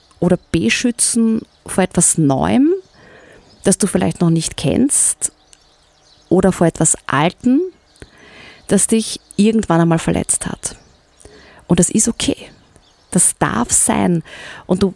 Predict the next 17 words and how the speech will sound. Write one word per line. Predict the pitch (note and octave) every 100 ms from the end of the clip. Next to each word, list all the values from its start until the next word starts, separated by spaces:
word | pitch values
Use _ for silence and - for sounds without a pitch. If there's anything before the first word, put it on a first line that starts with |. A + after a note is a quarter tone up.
| -
brauchst | E3 F3 -
dich | A#3
dann | G#3
auch |
nicht | G3 F#3
mit | F#3+
deinem | F#3+ G3 -
Ego | E3 F3+ - -
anzulegen. | D#3 G#3+ - E3+ C3 D3+ D#3+
Du | F3
kannst | F#3 F#3 - -
sowas | G3 F#3+ -
sagen | F3 F#3 F#3+
wie, | F#3+ F#3+ - - - - - - - - _ _ -
„Es | F3+
ist | F#3 F3
okay, | - - F3+ F#3+ B3+ C#4